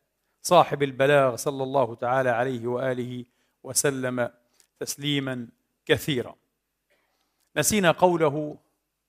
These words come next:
"ومن أصدق منه من بعد ربه قيلا،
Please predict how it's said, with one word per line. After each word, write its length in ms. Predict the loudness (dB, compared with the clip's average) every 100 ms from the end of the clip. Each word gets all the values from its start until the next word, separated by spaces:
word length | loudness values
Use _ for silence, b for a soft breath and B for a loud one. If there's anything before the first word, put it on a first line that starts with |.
| _ _ _ _ _ _ _ _ _ _ _ _ 4
"ومن 200 | 6 6
أصدق 400 | 4 2 2 2
منه 500 | 0 -2 -4 -6 -8 B _
من 120 | 0
بعد 260 | 4 4 4
ربه 440 | 2 2 -6 -2
قيلا، 460 | -2 0 0 0